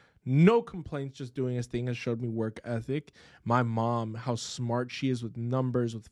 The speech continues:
finance, being, like, financially literate. She's, like, sharp and just, like, showing me, like, how to be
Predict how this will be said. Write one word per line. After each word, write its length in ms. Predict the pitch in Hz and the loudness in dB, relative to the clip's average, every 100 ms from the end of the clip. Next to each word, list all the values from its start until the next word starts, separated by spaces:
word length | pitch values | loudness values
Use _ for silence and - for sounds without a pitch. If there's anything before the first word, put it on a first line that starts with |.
| - | -6
finance, 540 | 120 120 123 120 120 - - - - | -2 0 -2 -4 -6 -14 -20 -20 -4
being, 400 | 131 127 117 110 | -2 0 -2 -4
like, 220 | - 123 - | -2 -2 0
financially 500 | 117 120 123 123 110 | 0 0 -2 -2 -2
literate. 420 | 113 127 139 131 | 0 2 2 0
She's, 320 | - 135 131 | -2 0 0
like, 180 | 104 - | -2 -6
sharp 520 | - - 127 135 135 - _ _ _ - | -12 0 2 2 0 -8 _ _ _ -2
and 340 | 185 226 202 | 2 4 4
just, 220 | 156 156 165 | 2 0 0
like, 140 | 151 | -2
showing 340 | - 170 170 | 0 2 4
me, 140 | 160 180 | 4 4
like, 200 | 147 120 | 2 2
how 140 | 143 | 0
to 80 | 143 | 0
be 220 | 139 120 | 2 0